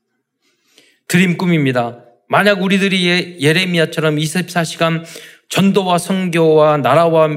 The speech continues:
민족과 후대를 위하여, 어, 피, 땀, 눈물로 기도한다면 하나님께서는 우리들의 모든 꿈을 이루어 주실 것입니다.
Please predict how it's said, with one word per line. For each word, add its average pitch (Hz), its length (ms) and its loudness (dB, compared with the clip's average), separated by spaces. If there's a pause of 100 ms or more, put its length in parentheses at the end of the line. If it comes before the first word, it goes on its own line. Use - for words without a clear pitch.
(180)
민족과 143 420 0
후대를 214 440 0
위하여, 202 480 2 (1120)
어, 135 280 -2 (880)
피, 185 600 -2 (400)
땀, 185 340 0
눈물로 196 460 4
기도한다면 165 960 0 (380)
하나님께서는 147 1000 0
우리들의 127 420 -2
모든 196 420 0
꿈을 220 400 2
이루어 127 440 0
주실 - 260 -12
것입니다. - 580 -18